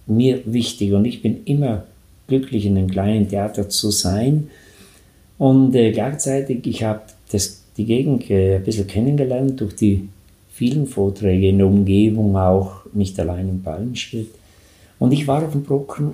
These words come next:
aber riesige Begeisterung, aber ich war leider nicht zu Fuß. Ich bin mit der alten Dampflok hochgefahren.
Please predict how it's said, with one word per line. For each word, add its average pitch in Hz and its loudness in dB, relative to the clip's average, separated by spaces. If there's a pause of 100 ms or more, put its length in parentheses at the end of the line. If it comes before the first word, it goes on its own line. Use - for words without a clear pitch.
aber 107 2 (1300)
riesige 170 2
Begeisterung, 117 -2
aber 101 -2
ich 113 -8
war 110 -4
leider 107 -6
nicht 110 -6
zu 113 -4
Fuß. 123 -2
Ich 104 -10
bin 107 2
mit 107 -2
der 98 -4
alten 113 0
Dampflok 135 0
hochgefahren. 123 -4